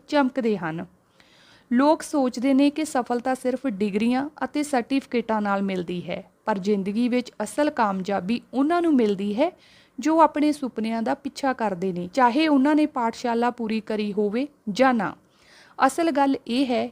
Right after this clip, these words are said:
ਕਿ ਤੁਸੀਂ ਸਿੱਖਣਾ ਕਦੇ ਨਾ ਛੱਡੋ। ਪੜ੍ਹਾਈ ਦੀਆਂ ਉਲੀਕੀਆਂ ਰਾਹਾਂ ਤੋਂ ਹਟ ਕੇ ਵੀ ਸਿੱਖਿਆ ਜਾ ਸਕਦਾ ਹੈ। ਅੱਜ ਦੇ ਸਮੇਂ ਵਿੱਚ ਸਕਿੱਲ, ਵਿਜ਼ਨ, execution and belief, ਇਹ ਚੀਜ਼ਾਂ ਜ਼ਿਆਦਾ ਮਾਇਨੇ ਰੱਖਦੀਆਂ ਹਨ।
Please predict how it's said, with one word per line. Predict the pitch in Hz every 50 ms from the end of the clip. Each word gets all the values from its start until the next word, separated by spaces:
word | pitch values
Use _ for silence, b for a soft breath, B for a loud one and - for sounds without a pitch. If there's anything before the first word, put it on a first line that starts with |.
| _ -
ਕਿ | - 311
ਤੁਸੀਂ | 302 - 277 - - 294 302
ਸਿੱਖਣਾ | 294 - - 262 - - 277 269 269 254
ਕਦੇ | - 214 190 226 254
ਨਾ | 254 247 226
ਛੱਡੋ। | - - 190 160 147 165 170 - b b b b b b b b
ਪੜ੍ਹਾਈ | - 277 269 240 220 208 226 247
ਦੀਆਂ | 226 262 262 277 277 - -
ਉਲੀਕੀਆਂ | 220 220 220 220 214 - 254 262 262 254 226
ਰਾਹਾਂ | 208 196 196 208 208 233 247
ਤੋਂ | 240 - 240 240 247
ਹਟ | 233 - 226 208 208 208
ਕੇ | 233 - 233 220
ਵੀ | 202 226 277
ਸਿੱਖਿਆ | 294 - - 247 - - 269 262 247
ਜਾ | 226 220 202 196
ਸਕਦਾ | 196 - 190 185 180 165 175 170
ਹੈ। | 170 175 180 180 - _ b b b b b b b b b b - 226
ਅੱਜ | 233 214 233 294
ਦੇ | 269 330 339
ਸਮੇਂ | - - 311 277 277 294 285
ਵਿੱਚ | 277 285 285 -
ਸਕਿੱਲ, | 285 - - - - 277 262 262 277 277 311 285
ਵਿਜ਼ਨ, | 240 196 220 233 233 214 247 294 294 311 302 b b b b b _ - 233 247
execution | 220 220 233 294 302 294 - 294 294 285 294 311 311
and | - - 247 247 247 247 240 202
belief, | 190 214 220 214 185 170 165 180 - _ _ b b b b b b b -
ਇਹ | 277 320 359 359
ਚੀਜ਼ਾਂ | - 311 302 - 294 277 277 285 294 302
ਜ਼ਿਆਦਾ | 226 247 240 226 226 240 240 233
ਮਾਇਨੇ | 220 214 208 214 233 254
ਰੱਖਦੀਆਂ | 247 226 208 - - - 185 180 175 175
ਹਨ। | 170 180 175 180 190